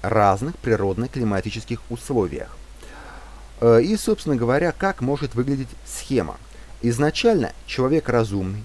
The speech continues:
который постепенно расселяется по самым разным территориям. Одна часть человека разумного остаётся в Африке, в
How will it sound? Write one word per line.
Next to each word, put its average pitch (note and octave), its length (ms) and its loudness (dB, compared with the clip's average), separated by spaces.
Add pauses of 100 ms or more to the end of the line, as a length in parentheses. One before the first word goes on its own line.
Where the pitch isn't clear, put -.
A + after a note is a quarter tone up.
(360)
который G#3+ 300 6
постепенно D#3+ 680 0
расселяется A#2+ 880 2
по D3+ 440 0
самым B2 420 2
разным A2 460 2
территориям. A#2 580 -2 (440)
Одна D#3 360 4
часть - 320 0
человека G#2 320 0
разумного G2 460 0
остаётся - 480 -2 (100)
в F#2 160 2
Африке, G#2 480 0 (220)
в G#2 180 -2